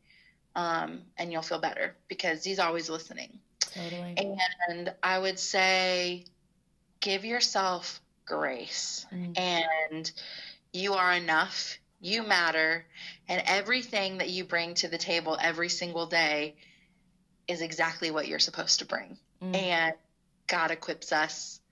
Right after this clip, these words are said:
Speaker 1: with everything that we need, and just be you,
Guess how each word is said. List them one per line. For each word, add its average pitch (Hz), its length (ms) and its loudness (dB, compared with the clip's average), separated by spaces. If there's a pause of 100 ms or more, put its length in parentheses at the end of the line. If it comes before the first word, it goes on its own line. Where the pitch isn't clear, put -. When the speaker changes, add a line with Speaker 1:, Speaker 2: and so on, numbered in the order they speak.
(460)
Speaker 1:
with 180 120 -4
everything 190 560 2
that 165 140 -4
we 165 140 -6
need, 151 480 -8 (120)
and 151 580 -2 (720)
just - 760 0 (680)
be 185 240 -2
you, 175 640 -4